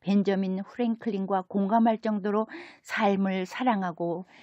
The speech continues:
시간을 낭비하는 법이 없으셨다. 내 어린 시절엔 공부하는 시간보다 노는 시간이 훨씬 많았다. 그래서 난 학교에서 돌아오자마자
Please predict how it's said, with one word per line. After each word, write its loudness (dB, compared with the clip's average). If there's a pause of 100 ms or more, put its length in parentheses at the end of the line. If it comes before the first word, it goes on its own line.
(160)
시간을 -2
낭비하는 0
법이 -2
없으셨다. -4 (680)
내 6 (120)
어린 10
시절엔 0 (360)
공부하는 6
시간보다 -2
노는 0
시간이 -6
훨씬 0
많았다. -2 (800)
그래서 -4 (1500)
난 2
학교에서 0
돌아오자마자 2